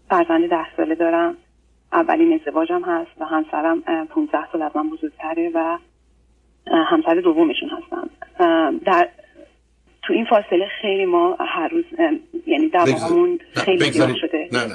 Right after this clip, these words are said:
Speaker 2: نه، صبر کنید، صبر کنید. بذارید من چند تا سوال. اول این که فرزند ده سالتون پسر یا دختره؟
Speaker 1: دختر.
Speaker 2: اوکی. به من بفرمایید که چه مدتی است ازدواج کردید؟
Speaker 1: اه،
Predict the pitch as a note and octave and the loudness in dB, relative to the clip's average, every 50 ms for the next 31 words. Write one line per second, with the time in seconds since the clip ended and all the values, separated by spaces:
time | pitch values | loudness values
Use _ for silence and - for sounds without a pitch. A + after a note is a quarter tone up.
0 | - - A#2 A#2+ G#2+ - A#2+ A#2 A2 - G#2 F2+ D#2 - F2 D#2 - E2 D2 E2+ | -10 -8 -6 -6 -4 -2 -2 -2 -2 -4 -6 -8 -8 -8 -10 -10 -10 -14 -16 -14
1 | G2+ G#2+ G2+ F2+ F2 D#2+ - F2 E2 D#2 D#2+ - - D#2 C#2 C#2 - - - - | -12 -10 -10 -10 -10 -10 -8 -10 -10 -10 -12 -12 -10 -10 -10 -10 -12 -16 -20 -20
2 | - _ - G2+ G2 G#2+ A2+ A2+ A#2 A#2 G#2+ - G#2 F2+ E2 - - _ _ _ | -20 _ -8 -4 -2 -2 -2 -2 -2 -4 -4 -2 -2 -2 -2 -4 -8 _ _ _
3 | _ _ _ _ _ _ - - - _ - - - - F#2 F2+ E2 G2 G#2 G#2+ | _ _ _ _ _ _ -16 -16 -16 _ -20 -10 -4 -2 -2 0 2 2 0 2
4 | G2 G2 F2 E2+ D2+ - - E2+ E2 F2 - A2+ G#2 - E2+ - - A#2+ C3+ A#2+ | 0 0 0 -2 -2 -2 -2 -2 -2 -2 -2 -4 -4 -4 -4 -2 0 0 0 0
5 | F#2 - - - - - - - - - - _ _ _ _ _ _ _ - - | 0 -2 -6 -10 -12 -14 -14 -14 -16 -16 -20 _ _ _ _ _ _ _ 0 2
6 | F#3+ F#3 - - - - - - - - _ _ _ _ _ _ _ _ _ - | 2 2 2 0 -2 -2 -2 -4 -8 -12 _ _ _ _ _ _ _ _ _ -12
7 | - D2+ - - - - - - _ - F2+ F2+ F2+ F#2+ G2+ G2+ F#2+ - - G2 | -12 -12 -12 -14 -18 -20 -20 -20 _ -4 -2 0 0 0 0 0 -2 -4 -2 -2
8 | G2 G2+ - - G2+ G2 F#2+ F2+ F2+ F2 E2+ D#2+ - - - - A#2+ A#2 G2 E2+ | -2 -2 -2 0 0 0 0 0 -2 -2 -4 -4 -8 -10 -6 -4 -2 -2 -2 -2
9 | - G2+ - G2+ - - D#2+ D2 D2 E2 D2+ F#2 F#2+ - - - C2+ C2+ A#1+ - | -4 -6 -6 -8 -8 -8 -8 -6 -6 -4 -2 -2 -2 -2 -4 -10 -10 -10 -10 -12
10 | - - _ _ _ _ _ _ _ _ _ _ _ _ _ - A#3 A3 G#3 G#3 | -16 -20 _ _ _ _ _ _ _ _ _ _ _ _ _ 2 4 4 4 4
11 | G#3 G3+ G3+ G3 | 2 2 2 2